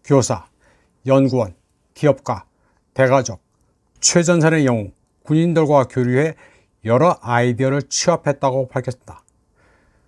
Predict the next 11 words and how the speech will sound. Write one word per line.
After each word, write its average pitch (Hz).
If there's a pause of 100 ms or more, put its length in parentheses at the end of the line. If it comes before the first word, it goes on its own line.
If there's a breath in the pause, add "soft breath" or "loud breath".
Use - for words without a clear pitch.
(180)
그러한 196
교류는 151
나라가 131
나아갈 131
바에 123
대한 143 (420 soft breath)
공개 143
토론의 135
기회가 131
됐다고 127
말했습니다. 127